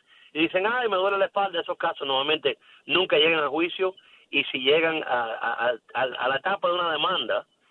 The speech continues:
la realidad es que lo que le pagan es una miseria, dos, tres mil dólares, más nada.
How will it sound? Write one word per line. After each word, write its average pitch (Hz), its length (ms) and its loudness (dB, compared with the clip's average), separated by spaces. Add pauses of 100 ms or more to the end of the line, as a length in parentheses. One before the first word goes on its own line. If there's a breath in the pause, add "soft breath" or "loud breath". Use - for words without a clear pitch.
(180 soft breath)
la 135 120 0
realidad 143 300 2
es - 60 -2
que 175 60 0
lo 160 80 2
que 143 80 0
le 131 100 2
pagan 147 260 -2
es 143 80 2
una 131 160 0
miseria, 117 420 0
dos, 135 180 2
tres 131 140 -4
mil 123 140 -2
dólares, 135 320 -2 (300 soft breath)
más 120 160 -4
nada. 117 260 -2